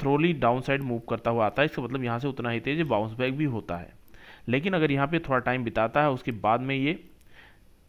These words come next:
ऊपर निकलने की कोशिश करता है, तो well and good रहेगा।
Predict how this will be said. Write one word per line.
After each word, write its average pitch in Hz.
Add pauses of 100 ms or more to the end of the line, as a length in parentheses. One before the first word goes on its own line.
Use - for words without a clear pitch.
(240)
ऊपर 113
निकलने 117
की 104
कोशिश 117
करता 123
है, 143
तो 175 (320)
well 110
and 120
good 90
रहेगा। 107